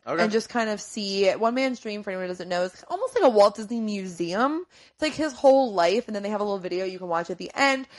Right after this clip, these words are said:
Speaker 2: They usually have a character at the end as well.
Speaker 1: It's by the Little Mermaid show.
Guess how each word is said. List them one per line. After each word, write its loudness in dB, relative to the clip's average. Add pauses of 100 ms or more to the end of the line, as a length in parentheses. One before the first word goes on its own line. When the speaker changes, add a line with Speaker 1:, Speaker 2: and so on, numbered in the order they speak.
(120)
Speaker 2:
They -4
usually -2
have -2
a -4
character 0
at 0
the -4
end -2
as -8
well. 4 (380)
Speaker 1:
It's -20
by 0
the -4
Little -4
Mermaid -12
show. -12